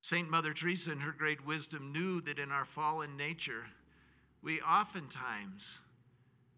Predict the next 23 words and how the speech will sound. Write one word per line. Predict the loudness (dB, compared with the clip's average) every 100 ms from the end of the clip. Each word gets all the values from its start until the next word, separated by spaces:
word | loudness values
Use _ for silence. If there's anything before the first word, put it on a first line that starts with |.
| _ _ _ _ -14
would | -12
sin | -8 -6 -4
against | -4 -2 -2 -4 -8
those | -4 -2 -2 -6 -8
who | -10 -8
we | -4
are | -4 -4
closest | -8 -8 -8 -10 -12 -10
to. | -10 -10 -12 -16 _ _ _ _ _ _ _ _ _ _ _ -16 -6
And | 4
that's | 4 4 2
why | 2 4 4 0
she | -2 -6 -6
continually | -6 -6 -8 -10 -10 -8 -6 -6
preached | -6 -6 -6 -6 -8 -10 -20 -20 _
that | -4 -4 -2
love | 2 2 2 -4 -12 -18 -16 -10
begins | -10 -8 -6 -4 -4 -6 -6 -10 -14 -12 -12
at | -10
home. | -12 -12 -12 -12 -16 -20 _ _ _ _ _ _ _ _ _ _ _ _ _ _ _ _ _ _ _ _ _ _ _ _ _ _ _ _ _ _ _ _ _ _ _ _
So | -2 2
if | 4 2
this | -6 -4 -6 -8